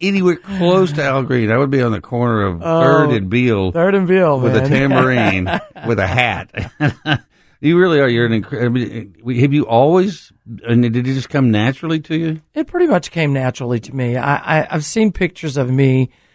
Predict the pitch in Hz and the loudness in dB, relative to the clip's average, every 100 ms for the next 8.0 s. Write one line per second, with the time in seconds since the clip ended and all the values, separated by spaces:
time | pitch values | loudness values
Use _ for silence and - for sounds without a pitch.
0 | _ _ _ 147 143 139 143 - 135 131 | _ _ _ 0 2 2 0 -4 -2 0
1 | 127 127 - _ _ _ _ _ - 139 | 0 -2 -8 _ _ _ _ _ -4 0
2 | 135 135 _ - 147 143 120 - - 151 | 0 -2 _ -2 0 2 -2 -8 -4 0
3 | 147 139 120 123 131 120 120 110 - _ | 2 2 0 0 0 0 -4 -6 -10 _
4 | _ _ _ - 147 135 123 - - 160 | _ _ _ -2 0 2 0 -2 -2 0
5 | 156 139 139 135 127 - 143 151 147 135 | 2 2 0 0 -4 -4 0 2 2 2
6 | 135 131 131 123 120 156 135 - 143 139 | 0 -2 -2 -4 -4 -2 -2 0 2 2
7 | 135 139 123 120 117 - 143 143 123 | 2 2 2 0 -4 -6 -2 0 0